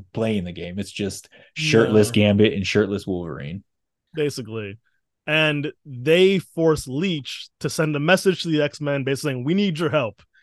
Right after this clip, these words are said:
Speaker 2: But it's because Deathstrike wants Wolverine particularly there. So the X-Men go off into the sewer.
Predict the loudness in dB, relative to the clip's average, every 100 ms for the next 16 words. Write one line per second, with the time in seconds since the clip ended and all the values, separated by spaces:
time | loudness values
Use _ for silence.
0 | _ _ _ -16 2 6 6 2 _ _
1 | -4 -4 -4 -4 2 4 4 2 -6 -14
2 | -18 _ _ -20 0 2 2 2 2 4
3 | 2 0 2 2 0 -4 -4 -2 -2 -4
4 | -6 -4 -4 -2 -2 -2 -6 -8 -8 -12
5 | -20 _ _ _ _ _ _ _ _ _
6 | -4 4 4 4 2 2 6 6 8 4
7 | 0 -6 -6 -4 -2 0 0 -4